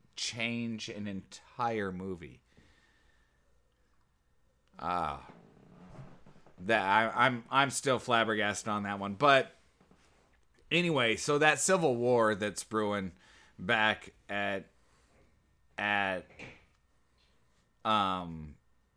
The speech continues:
Lucas Studios, I really hope that in the end it's,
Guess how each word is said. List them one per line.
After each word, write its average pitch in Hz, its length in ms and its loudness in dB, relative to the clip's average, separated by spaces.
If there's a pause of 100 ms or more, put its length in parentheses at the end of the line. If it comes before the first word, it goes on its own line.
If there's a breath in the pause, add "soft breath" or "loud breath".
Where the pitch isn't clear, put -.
(140)
Lucas 107 280 -6
Studios, 113 600 -2 (500 loud breath)
I 151 120 8
really 120 500 0
hope 110 400 0
that 104 220 -2
in 104 120 -4
the 101 160 -4
end 98 260 -4
it's, - 680 -6